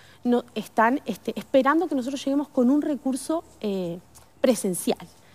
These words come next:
También venimos desarrollando, que es una de las líneas que olvidé mencionar, pero que ya se está desarrollando, un, un modelo de atención híbrido con el uso de tecnologías para las,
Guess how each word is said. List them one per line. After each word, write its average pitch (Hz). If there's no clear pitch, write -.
También 254
venimos 247
desarrollando, 240
que 180
es -
una 220
de 202
las 190
líneas 202
que -
olvidé 185
mencionar, 208
pero 180
que 185
ya 254
se -
está 196
desarrollando, 254
un, 277
un 254
modelo 247
de 254
atención 226
híbrido 277
con 262
el 247
uso 262
de 233
tecnologías 240
para 269
las, 254